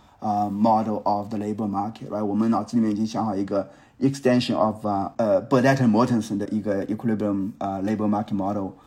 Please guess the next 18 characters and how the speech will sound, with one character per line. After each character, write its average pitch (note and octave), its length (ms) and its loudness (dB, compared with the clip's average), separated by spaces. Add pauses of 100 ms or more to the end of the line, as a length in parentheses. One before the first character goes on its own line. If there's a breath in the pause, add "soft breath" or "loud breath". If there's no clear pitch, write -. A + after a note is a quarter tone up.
(120)
呃， F2+ 400 -6
来， G#2+ 160 0
来 G#2+ 260 -2
做 A2 160 -4
这 G#2 100 -6
个 G#2 60 -4
研 G2 220 -4
究 G2+ 140 -10
的， G2+ 160 -10
right？ G#2+ 100 -6
所 B2 160 0
以 B2+ 200 4 (280 loud breath)
直 D3 120 0
接 F3+ 140 6
回 D3+ 140 4
答 C#3+ 140 8
你， B2 240 -2
呃， A#2 260 0